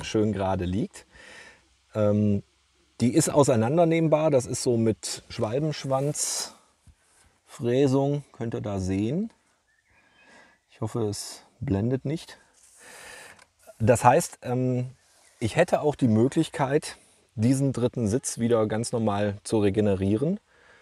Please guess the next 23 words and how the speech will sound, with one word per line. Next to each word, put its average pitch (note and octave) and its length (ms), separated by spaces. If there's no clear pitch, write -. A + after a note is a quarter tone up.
und, G#2+ 420
ähm, G#2 400
auch G2+ 300
also G2 220
zwei G#2 260
Leute G#2+ 320
mitzunehmen. F2+ 640
<laughs> - 400
Theoretisch. A2 840
Denn G#2+ 360
praktisch B2 440
läuft A#2 260
es A2+ 120
darauf A2+ 320
hinaus, G#2+ 340
dass A2 200
auf A2 240
dieser C3+ 360
Platte, D#3+ 500
ähm, G#2+ 560
der F2+ 80
Kamerarucksack C3+ 840
liegt C3 400